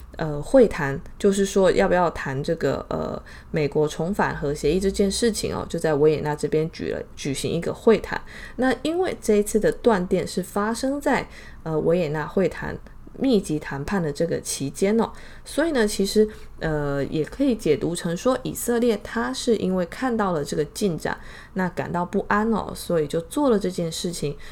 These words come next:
那他同时也是希望，呃，可以就是跟美国，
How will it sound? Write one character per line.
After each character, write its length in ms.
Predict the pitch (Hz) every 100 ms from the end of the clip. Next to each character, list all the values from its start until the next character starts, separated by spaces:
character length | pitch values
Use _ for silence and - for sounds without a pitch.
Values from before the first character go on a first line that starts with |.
| - -
那 80 | 170
他 160 | 175
同 280 | 175 151 180
时 240 | 214 202 202
也 220 | - 123
是 240 | - 170
希 280 | 160 - 185
望， 260 | 190 202 185 - - -
呃， 260 | - 147 135
可 240 | 135 156
以 160 | 156 147
就 180 | 139 151
是 280 | 151 - 151
跟 180 | 175
美 280 | 202 202 160
国， 380 | - 117 131 147